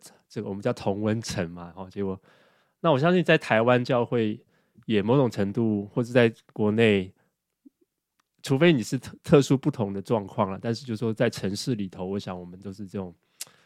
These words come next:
我以前在台北是这种天龙国的嘛，哦，<laughs> 所以基本上就是从小到大就是读好书，找好工作，然后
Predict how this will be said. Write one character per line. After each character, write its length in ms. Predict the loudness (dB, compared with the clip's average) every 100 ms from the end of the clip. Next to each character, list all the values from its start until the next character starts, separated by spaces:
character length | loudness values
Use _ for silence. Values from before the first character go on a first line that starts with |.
| _ _
我 80 | -2
以 40 | 2
前 140 | 4
在 120 | 4
台 240 | 2 0 -2
北 120 | -4
是 100 | -2
这 120 | -2
种 100 | -2
天 200 | 0 0
龙 260 | 0 -2 -6
国 200 | -8 -10 -10
的 100 | -16
嘛， 80 |
哦， 800 | -18 -18 -10 -2 2 4 4 2
<laughs> 400 | -2 -8 -16 -16 -2
所 160 | 6
以 140 | 8 6 -2 -20 _ _
基 160 | 0 4
本 100 | 6
上 260 | 6 4 2
就 180 | -2 -2
是 460 | 0 0 0 0 -6 _ _ _ _
从 200 | 2 4
小 160 | 6 6
到 220 | 6 4
大 160 | 4
就 120 | 4 0
是 200 | -2 -4
读 180 | -4
好 220 | -4 -2 -2
书， 380 | -4 -4 -4
找 160 | -2 -2
好 120 | 0
工 280 | -2 -4 -6
作， 260 | -4 -4 -4
然 100 | -4
后 240 | -4 -4